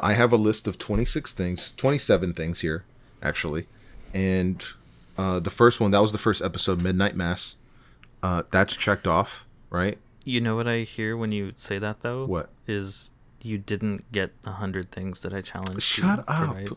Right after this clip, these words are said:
Speaker 1: I just fell asleep, okay? I was tired, all right? My brain pooped, all right? That's it.
Speaker 2: It's, it's just a hundred, Josh.
Speaker 1: I'll get to a hundred, okay? I got plenty of paper for it.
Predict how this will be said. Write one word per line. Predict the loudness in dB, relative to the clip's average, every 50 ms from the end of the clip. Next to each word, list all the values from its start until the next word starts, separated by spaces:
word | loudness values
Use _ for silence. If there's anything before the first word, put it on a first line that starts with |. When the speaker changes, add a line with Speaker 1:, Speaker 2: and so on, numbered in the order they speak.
| -12 -16 -20 -20 -18 -8 -2
Speaker 1:
I | -2 -2
just | 2 4 6 6 6 4 2
fell | 6 8 8 8 8
asleep, | 8 6 4 2 4 4 4 4 2 0 -2
okay? | -2 -2 2 4 6 6 6 4 2 -4 -14 -8 0
I | 6 6
was | 8 8 6 4
tired, | 0 -4 0 4 4 4 4 4 0 -2 -4 -6 -10 _ -20 _ _ -20 _ -16 -8 -2
all | -2 0
right? | 0 0 -2 -4 -6 -10 -20 -20 -20 -20 -20 -20 -8 0 4
My | 6
brain | 6 6 6 6 6 6 6 4
pooped, | 2 2 2 2 0 0 -8 -14 -14 -16 -16 -20 -20 _ -20 -20 _ -4
all | -2 0
right? | 0 0 0 -2 -4
That's | -6 -6 -4 -2 0
it. | 0 0 -2 -2 -8 -20 -20 -14 -12
Speaker 2:
It's, | -12 -10 -10 -12 -14 -16 _ -16 -10
it's | -10 -10 -10 -8
just | -8 -8 -6 -6 -6 -6
a |
hundred, | -4 -4 -4 -4 -4 -6 -8 -8
Josh. | -10 -10 -10 -10 -10 -12 -14 -20 -20 -20 -20 -14 -6 -2
Speaker 1:
I'll | 2 4 6 6
get | 4 4 6 6 4 4 2 -4 -8 -2
to | 2 4 4 6 6
a | 4
hundred, | 6 6 6 6 6 4 2 -2 -4 -4 -6 -10 _ _ -6
okay? | -6 -6 -4 -2 0 2 2 2 2
I | 2 2 4
got | 4 4 2 2 -2
plenty | 2 4 4 4 6 4
of | 2 2
paper | 2 2 0 0 2 0 -2 -2
for | -2 -4 -4 0 0 2
it. | 0 0 -2